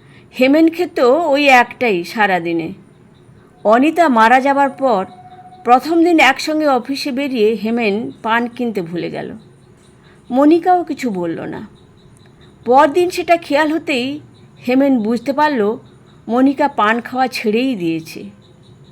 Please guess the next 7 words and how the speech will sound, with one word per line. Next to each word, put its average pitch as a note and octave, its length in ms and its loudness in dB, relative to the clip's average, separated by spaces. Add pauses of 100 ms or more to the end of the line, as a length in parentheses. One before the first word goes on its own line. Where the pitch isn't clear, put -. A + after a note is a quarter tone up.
(540)
হেমেন C#4 480 2
অনুরোধ B3 500 0
করতেও B3+ 580 -2 (440)
আর F#3+ 200 -2
খেতে G3 300 -6
চাইল D3+ 320 -10
না। - 300 -14